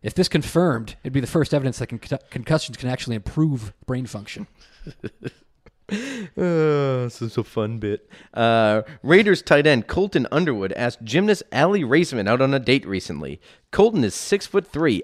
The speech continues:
Speaker 2: Allie is five two. Colton is quoted as saying, "I hope you can handle my final five." <laughs>
Speaker 1: Uh, <laughs> Dale Earnhardt Junior, NASCAR fans out there, will not, I repeat, will not be competing in the next two Sprint Cup events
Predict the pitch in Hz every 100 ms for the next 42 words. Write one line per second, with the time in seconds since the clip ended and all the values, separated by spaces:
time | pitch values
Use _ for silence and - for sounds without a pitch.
0 | - 160 180 104 - 127 139 - 104 85
1 | - - - _ - 233 208 113 - 127
2 | 113 104 - 110 107 110 - - 139 190
3 | 185 185 180 127 143 147 110 104 160 175
4 | 90 85 82 - 82 85 98 143 240 285
5 | 679 622 - - - - _ - _ 190
6 | 185 185 185 196 202 - - 131 135 117
7 | - _ - - - - _ _ 226 240
8 | 220 - 202 220 220 175 160 120 131 220
9 | 240 131 110 - - _ - - - 131
10 | 175 - 135 - 131 120 123 120 131 127
11 | 139 135 127 143 180 220 131 135 151 170
12 | - 190 139 135 127 139 196 226 - 135
13 | 135 - 131 123 123 123 156 - 160 127
14 | - 139 160 - 160 151 113 113 147 -
15 | -